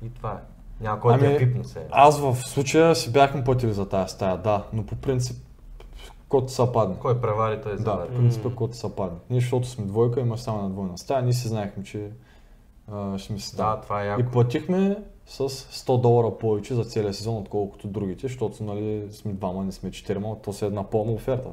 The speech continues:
Speaker 2: в смисъл.
Speaker 1: Е, да.
Speaker 3: Сто долара за целия сезон?
Speaker 2: Повече,
Speaker 3: С-,
Speaker 2: да.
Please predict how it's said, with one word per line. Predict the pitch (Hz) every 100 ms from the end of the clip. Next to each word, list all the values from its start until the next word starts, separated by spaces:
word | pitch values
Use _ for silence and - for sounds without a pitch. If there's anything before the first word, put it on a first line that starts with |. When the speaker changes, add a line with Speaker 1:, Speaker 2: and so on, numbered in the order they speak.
| -
Speaker 2:
в |
смисъл. | 92 - 95
Speaker 1:
Е, | 98
да. | 95 -
Speaker 3:
Сто | 160 180
долара | 180 202 220 214
за | 175
целия | - 180 170
сезон? | 131 113 104
Speaker 2:
Повече, | - 104 95 123
Speaker 3:
С-, | 120
Speaker 2:
да. | -